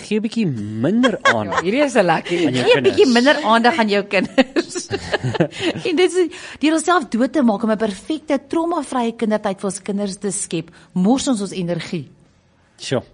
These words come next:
Speaker 3: Ons wil nou hierdie perfekte wêreld skep en, en dit vat al ons energie. En al wat ons kan doen is net om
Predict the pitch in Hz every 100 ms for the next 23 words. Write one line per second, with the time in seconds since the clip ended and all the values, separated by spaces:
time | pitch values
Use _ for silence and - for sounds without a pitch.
0 | _ _ _ _ - 302 330 349 302 330
1 | 311 247 320 311 311 208 196 226 226 -
2 | 233 226 202 185 233 233 269 339 330 -
3 | 277 294 262 160 160 147 131 139 _ _
4 | - - _ _ _ - 247 254 330 339
5 | - 226 214 220 214 285 302 247 240 233